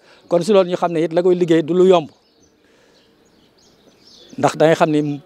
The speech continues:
fitig murid rek moo, moo ñemee song lu mel nii. Te xam ne ni ko jëriñ waxee rek, sëriñ bi lépp moom la moo koy àggale. Kon foofu la ñu soññee xam ne ñun murid tëlewuñ dara. Kon mboolem membre yëpp daal, mboolem cellules yi si biir réew ak biir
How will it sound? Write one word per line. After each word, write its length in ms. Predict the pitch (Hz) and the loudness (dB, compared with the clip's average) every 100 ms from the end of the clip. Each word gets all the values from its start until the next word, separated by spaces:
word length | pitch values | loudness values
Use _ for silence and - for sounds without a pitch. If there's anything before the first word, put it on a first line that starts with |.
| _ | _
fitig 220 | - 240 185 | -2 0 2
murid 240 | 180 147 | 2 2
rek 140 | 151 - | 0 -2
moo, 240 | 170 170 | -8 -8
moo 220 | 185 175 | -6 -4
ñemee 220 | 185 180 165 | -2 -2 -2
song 200 | 160 147 | -2 -2
lu 100 | 139 | -2
mel 140 | 135 | -4
nii. 140 | 120 101 - _ _ _ _ _ - - - | -6 -12 -20 _ _ _ _ _ -20 -20 -10
Te 60 | 139 | -4
xam 140 | 170 | -2
ne 100 | 160 156 | 0 -2
ni 100 | 165 | 0
ko 80 | |
jëriñ 280 | 165 165 156 | 2 2 2
waxee 220 | 151 143 | -2 -2
rek, 140 | 127 127 - _ _ - | -4 -6 -14 _ _ -8
sëriñ 320 | - 196 180 | 0 0 -2
bi 260 | 175 269 294 _ _ _ | -8 -10 -12 _ _ _
lépp 280 | 185 180 262 220 | -8 -4 -4 -2
moom 240 | 190 175 | -2 -2
la 60 | 147 | -2
moo 120 | 160 | -2
koy 100 | 160 | -2
àggale. 360 | 147 131 110 - _ _ _ _ | -4 -6 -8 -12 _ _ _ _
Kon 120 | 156 156 | -6 0
foofu 220 | 202 190 | 0 0
la 80 | 180 | -4
ñu 60 | |
soññee 340 | 165 170 143 113 | 0 0 0 -2
xam 160 | 165 | -2
ne 60 | 180 | -2
ñun 200 | 185 196 | -2 0
murid 200 | 180 143 | 2 2
tëlewuñ 300 | - 190 165 | 4 4 2
dara. 240 | 131 135 117 - - _ - - - _ - _ - | 2 -2 -2 -12 -20 _ -20 -20 -20 _ -20 _ -10
Kon 160 | - 151 | -2 -2
mboolem 260 | 143 175 165 | 2 0 0
membre 400 | 151 156 147 135 | -2 -4 -4 0
yëpp 260 | 151 190 160 | 2 2 -2
daal, 200 | 110 - _ _ _ _ - | -6 -10 _ _ _ _ -10
mboolem 280 | 135 170 170 | 0 0 2
cellules 280 | - 170 151 | 0 0 0
yi 80 | 135 | -4
si 80 | |
biir 180 | 156 165 | -2 0
réew 120 | 160 160 | 2 2
ak 120 | 143 | 0
biir 140 | 156 | 0